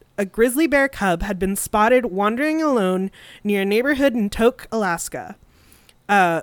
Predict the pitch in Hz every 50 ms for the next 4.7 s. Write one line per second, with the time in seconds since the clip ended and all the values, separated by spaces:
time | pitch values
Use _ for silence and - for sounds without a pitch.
0 | _ _ - 220 226 240 247 247 254 247 254 247 240 - - - - 269 262 311
1 | 370 403 - 240 214 196 202 202 - 208 208 226 - - 220 - 277 294 - 349
2 | 359 339 - - 320 302 - 247 220 196 190 185 180 185 - - 190 - - 226
3 | 220 208 - - - 262 277 330 339 277 247 247 247 254 233 - 262 247 202 180
4 | 170 165 165 160 170 170 170 196 196 170 135 120 - -